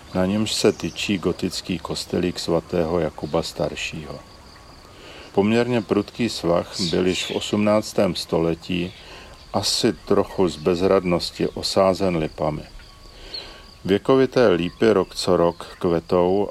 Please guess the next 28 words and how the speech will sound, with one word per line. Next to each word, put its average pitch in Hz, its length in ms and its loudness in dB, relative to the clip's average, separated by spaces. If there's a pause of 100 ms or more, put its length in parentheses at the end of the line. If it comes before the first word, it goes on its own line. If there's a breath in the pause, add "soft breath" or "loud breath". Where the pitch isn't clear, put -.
a 90 100 -4
schazují 101 540 -2
pod - 220 -4
sebe 95 320 0
své 87 340 0
lehoučké 82 680 -2
listy, 90 640 -2 (320)
které 87 300 2
tiše - 500 -4
a - 160 -6
vonavě 90 500 -2
tlí 82 440 -8 (640 loud breath)
a - 60 -2
vytvářejí 104 760 4
výživnou 90 600 0
půdu 85 360 -2
pro 82 220 -4
květiny. 82 640 -4 (1040 loud breath)
Ale 95 220 6
na 87 120 2
místě 95 380 0
samotném 90 800 0
z - 100 -12
ní 85 140 -2
žádné 82 520 0
barevné 78 560 -2
květiny 80 560 -6
nerostou. 76 640 -8